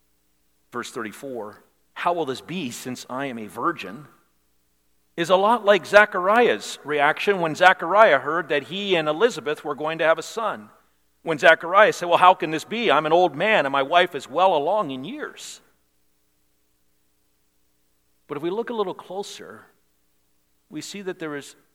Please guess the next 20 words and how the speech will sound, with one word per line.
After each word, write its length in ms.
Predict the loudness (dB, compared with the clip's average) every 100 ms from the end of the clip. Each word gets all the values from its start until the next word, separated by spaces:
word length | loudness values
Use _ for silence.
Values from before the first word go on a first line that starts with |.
| _ _ _ -20
even 220 | -14 -8
though 80 | -6
the 100 | -6
responses 560 | -10 -8 -6 -6 -10
sounded 340 | -12 -10 -10 -12
very 180 | -14
similar, 680 | -14 -16 -16 -14 -14 -14 -20 -18
they're 140 | -18
very 340 | -18 -18 -18 -18
different. 540 | -20 -20 -20 _ -20 _ _ _ _ _ _ _ _ _ _ _ _ _ _ _ _ _ _ _ _ _ _ _ _ _ _ _
One 240 | -2 0
of 60 | 0
the 80 | -4
responses, 600 | -8 -6 -6 -6 -12 -10
Zechariah's 800 | -6 -6 -6 -10 -6 -4 -4 -6
response, 540 | -14 -10 -6 -6 -8
was 100 | -14
spoken 720 | -14 -6 -6 -4 -6 -8 -10 _
from 480 | -10 -6 -6 -8 -16 _ _ _ _ _ _ _ _ _ _ _
skepticism, 840 | -20 -16 -16 -16 -18 -18 -20 -20